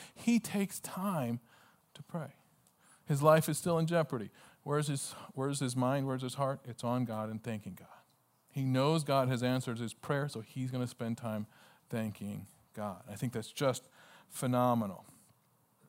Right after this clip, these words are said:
That's where he goes first, right? And what this shows is two things. This is what we should take from this part of the story. Number one, God is real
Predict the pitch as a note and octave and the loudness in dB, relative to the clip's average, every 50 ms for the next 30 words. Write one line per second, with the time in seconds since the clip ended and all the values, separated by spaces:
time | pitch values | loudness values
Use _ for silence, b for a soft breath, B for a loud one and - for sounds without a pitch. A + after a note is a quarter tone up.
0 | _ _ - - _ _ - B2 B2 C3+ C3+ - D3+ C#3 A2 C3 B2+ A#2 B2 A2 | _ _ -20 -20 _ _ -2 0 0 0 0 0 -2 0 0 0 0 0 -2 -2
1 | G#2+ - - - A#2+ A2 F#2 - - - - _ B B B B B B B - | -2 -4 -6 -4 -4 -4 -4 -6 -12 -16 -16 _ B B B B B B B 0
2 | B2+ B2 C3 D3+ D#3+ B B B C3 B - D3 D3 D3+ E3 D#3+ - F#3 D3+ - | 2 4 4 4 2 B B B -6 B 2 4 6 6 6 6 6 2 2 4
3 | - G3 F#3 G3 G#3 G3+ F#3+ D#3 D#3 C3+ - - - - F#3 F3 - - D#3 C3 | 6 8 8 10 10 8 8 6 4 0 0 0 2 2 2 2 2 2 0 2
4 | A2+ G#2 G#2 B2 B2+ - F3 D3+ D#3+ C#3+ C#3 C#3+ - - B2+ - D3+ C3+ - B2+ | 2 0 0 0 0 2 2 4 2 2 0 -2 -2 -2 0 0 0 0 0 0
5 | A#2 A#2 A2 - - A#2 A2+ G#2+ - - A#2 A#2 A2+ A#2 A2+ A#2 A#2 A#2+ B2+ C3 | 0 0 0 0 0 0 0 -2 -2 -2 0 0 2 2 2 2 2 2 2 2
6 | C#3 C#3 A#2+ A#2 A2+ A2+ A2 G#2+ G#2 G#2 G#2+ A#2 A#2 A#2+ C3 C#3+ D3 D3+ D#3 D#3+ | 2 2 2 4 4 4 4 2 0 -2 -4 -4 -4 -2 0 0 2 4 4 4
7 | - A#2+ | 2 0